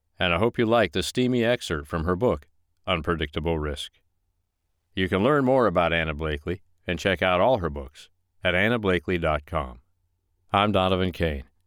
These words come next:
and if you'd like to get in touch with me, just send me an email.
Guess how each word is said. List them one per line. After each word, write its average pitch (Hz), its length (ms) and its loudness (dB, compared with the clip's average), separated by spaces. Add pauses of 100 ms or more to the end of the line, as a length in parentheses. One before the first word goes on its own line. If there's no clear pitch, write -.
(340)
and 85 120 0
if 80 100 -2
you'd 92 80 0
like 107 200 2
to 110 60 0
get 104 140 4
in 95 80 -2
touch 101 240 0
with 87 160 -2
me, 113 240 0 (640)
just 82 200 -4
send 82 160 0
me 87 120 0
an 98 100 0
email. 73 340 -4